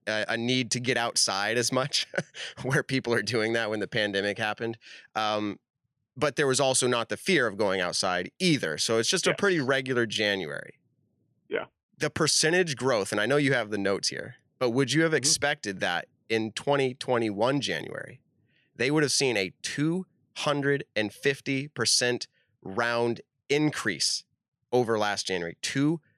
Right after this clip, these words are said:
Speaker 1: hundred and fifty percent. <laughs> I mean, the numbers here are telling us that two things.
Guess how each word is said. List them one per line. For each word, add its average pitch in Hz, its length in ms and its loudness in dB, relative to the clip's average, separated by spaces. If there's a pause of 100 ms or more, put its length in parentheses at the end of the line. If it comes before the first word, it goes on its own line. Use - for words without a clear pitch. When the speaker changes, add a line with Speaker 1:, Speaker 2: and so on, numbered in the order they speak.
(300)
Speaker 1:
hundred 143 580 0
and 107 160 -2
fifty - 420 -4
percent. - 480 -2 (300)
<laughs> - 300 -6
I 147 100 0
mean, 156 320 2 (720)
the 147 200 0
numbers 170 600 2
here 101 520 2 (360)
are 139 100 0
telling 170 420 2
us 123 160 4
that 113 320 0 (480)
two 202 200 2
things. 113 400 0